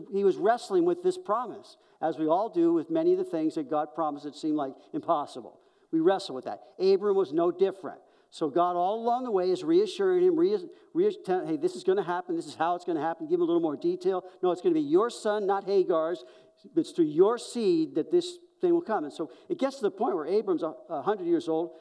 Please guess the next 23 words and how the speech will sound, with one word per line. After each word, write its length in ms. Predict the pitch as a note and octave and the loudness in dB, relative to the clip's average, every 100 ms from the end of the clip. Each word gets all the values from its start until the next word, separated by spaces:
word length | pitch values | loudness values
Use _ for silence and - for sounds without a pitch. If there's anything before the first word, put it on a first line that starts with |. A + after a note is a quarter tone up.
| - | -18
Sarah's, 380 | - G#3+ A#3 E3 | -4 -2 0 -2
like, 180 | D#3 B2+ | -4 -2
ninety, 680 | D3+ F#3 G#3+ D#3+ A#2+ D3 - _ _ _ _ - | 0 0 0 -2 -6 -12 -14 _ _ _ _ -6
and 320 | E3 F3 E3+ - - _ _ _ - | -4 -2 -4 -6 -20 _ _ _ 0
they 60 | |
still 180 | F#3 B3+ | 2 4
don't 100 | A3 | 2
have 80 | G#3+ | 2
a 40 | |
child. 480 | - B3+ C4+ C#3+ A2+ - - _ | 0 0 0 -4 -8 -14 -20 _
And 80 | D3+ | -8
so 180 | - F#3 | -2 0
he 60 | F3+ | 0
says, 160 | F3 | 0
"How, 160 | G#3 - - - B3+ | 0 -2 -10 -12 -6
let 180 | B3 C#4+ | -4 -2
Ishmael 380 | D#4 - A#3 G#3 | -2 -2 0 2
live 220 | G#3+ A3+ | 2 0
before 400 | A3 G#3+ G#3+ F#3+ | -2 0 2 2
you." 260 | D3 G#2+ - _ _ - | -2 -6 -14 _ _ -4
God 120 | F3 | -4
said, 180 | E3 F#3+ | -2 0
"No, 380 | A3+ G3 A#3+ | 0 0 -2